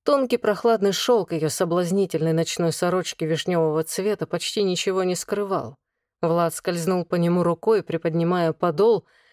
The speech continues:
и ощущая пальцами бархатную кожу бедра. Вероника все поняла без слов. Послушно выгнулась навстречу, отвечая на поцелуй.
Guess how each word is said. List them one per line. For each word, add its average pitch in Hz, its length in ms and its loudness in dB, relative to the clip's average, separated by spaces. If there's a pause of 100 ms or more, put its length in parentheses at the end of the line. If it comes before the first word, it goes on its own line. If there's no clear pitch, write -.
(200)
и 208 80 4
ощущая 214 560 2
пальцами 202 540 0
бархатную 190 640 0
кожу 185 340 -2
бедра. 160 560 -4 (720)
Вероника 247 500 4
все 202 280 0
поняла 196 460 2
без 196 220 -2
слов. - 600 -8 (220)
Послушно 202 580 2
выгнулась 165 520 0
навстречу, 180 640 -2
отвечая 170 540 -2
на 170 120 0
поцелуй. 175 720 -4